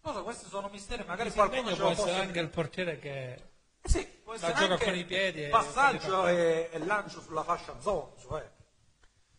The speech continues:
Speaker 1: Mentre la Juve Stabia prova a impunearsi davanti, una Juve Stabia che in caso di sconfitta se la vedrebbe veramente male. A un certo punto della stagione era quasi in zona playoff, si era ripresa prima del lockdown, aveva fatto un mese di febbraio molto intenso.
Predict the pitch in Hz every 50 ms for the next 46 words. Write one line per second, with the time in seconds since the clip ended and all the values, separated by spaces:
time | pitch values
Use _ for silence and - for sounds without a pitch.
0 | _ _ _ - 170 214 226 202 185 180 185 185 180 180 - - 226 208 202 170
1 | - 233 - 185 208 196 185 180 165 165 165 - - - 220 208 185 196 214 202
2 | 190 - - - - 175 175 226 254 240 165 - - 135 277 311 170 - - -
3 | 233 240 202 170 165 - - 151 - - - _ _ _ _ _ _ - - _
4 | _ _ - - - - - - - - - - - - - - 214 233 - -
5 | 202 185 - - 196 196 175 240 269 - - 190 - - 185 185 170 160 - -
6 | 202 185 185 170 165 170 170 180 175 160 156 190 170 - - - - - 427 -
7 | - 196 - 214 202 196 190 185 180 - 165 - 214 254 269 - - 127 127 123
8 | - - - _ _ _ _ _ _ _ _ _ _ _ _ - - _ _ _
9 | _ _ _ _ - - - - - - - - - - 285 - - - - 220
10 | 208 170 - - 135 170 185 127 - - - - - - 247 247 208 170 147 -
11 | 247 262 185 131 - - - - - 185 202 180 175 165 165 165 175 175 175 -
12 | 175 220 294 311 277 - 170 160 160 165 147 175 165 - 156 - - 180 170 170
13 | 156 - 143 139 196 175 160 - - 151 151 - - 127 - - 196 156 117 -
14 | _ - - -